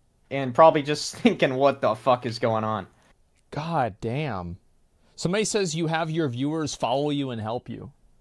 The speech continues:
Speaker 1: Uh, I mean, no, that's not true.
Speaker 2: Okay.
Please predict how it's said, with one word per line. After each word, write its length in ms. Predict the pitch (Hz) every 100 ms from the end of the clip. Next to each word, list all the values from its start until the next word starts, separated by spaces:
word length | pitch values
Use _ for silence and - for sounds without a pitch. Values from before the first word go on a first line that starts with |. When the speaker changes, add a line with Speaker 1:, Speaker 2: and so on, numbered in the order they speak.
| _ _ _ _ _ _ _ 123
Speaker 1:
Uh, 320 | 143 156 151 -
I 140 | 131
mean, 340 | 139 139 131 104 _
no, 340 | 123 110 73 113
that's 220 | - 117
not 160 | 110 -
true. 180 | - - - _ _ _
Speaker 2:
Okay. 380 | 185 - 110 101